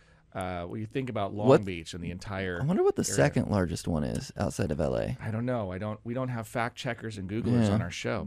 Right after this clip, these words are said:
Speaker 2: Hmm.
Speaker 1: Uh, so the, the, the point, though, is there's all kinds of issues out there,
Speaker 2: Mm-hmm.
Speaker 1: right?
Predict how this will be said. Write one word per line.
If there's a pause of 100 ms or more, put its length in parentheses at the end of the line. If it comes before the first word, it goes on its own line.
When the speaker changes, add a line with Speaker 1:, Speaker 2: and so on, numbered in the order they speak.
(140)
Speaker 2:
Hmm. (800)
Speaker 1:
Uh,
so (140)
the,
the,
the
point,
though,
is (440)
there's
all
kinds
of
issues
out
there, (160)
Speaker 2:
Mm-hmm. (120)
Speaker 1:
right?